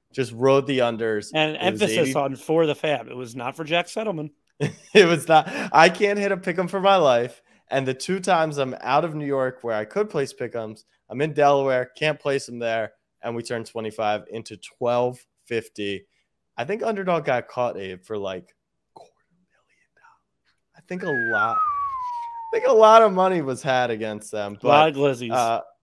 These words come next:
Speaker 1: everyone was paid out. A lot of glizzies were not consumed, actually. But congrats to Joey Chestnut on just, you
Speaker 2: Snapping
Speaker 1: know,
Speaker 2: a
Speaker 1: the
Speaker 2: guy's
Speaker 1: most
Speaker 2: neck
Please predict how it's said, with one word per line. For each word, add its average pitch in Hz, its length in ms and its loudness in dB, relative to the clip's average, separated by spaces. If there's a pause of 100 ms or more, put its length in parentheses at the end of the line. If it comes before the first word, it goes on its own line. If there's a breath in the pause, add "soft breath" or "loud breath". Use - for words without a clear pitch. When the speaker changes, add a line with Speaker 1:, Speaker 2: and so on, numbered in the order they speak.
(760)
Speaker 1:
everyone 165 320 4
was 156 120 -4
paid 147 260 0
out. 127 360 2 (160)
A 120 60 -14
lot 123 240 0
of 139 100 -4
glizzies 131 460 -6
were 117 120 -6
not 117 300 -4
consumed, 104 560 -12
actually. 101 600 -8 (100)
But 104 240 -6
congrats 143 460 -4
to 127 80 -14
Joey 113 260 -4
Chestnut 107 640 -8
on 101 340 -10
just, 101 460 -12
you 147 40 -12
Speaker 2:
Snapping 113 280 -4
Speaker 1:
know, 110 60 -12
Speaker 2:
a - 20 -12
Speaker 1:
the 107 60 -10
Speaker 2:
guy's 107 200 0
Speaker 1:
most 107 120 -10
Speaker 2:
neck 104 260 -8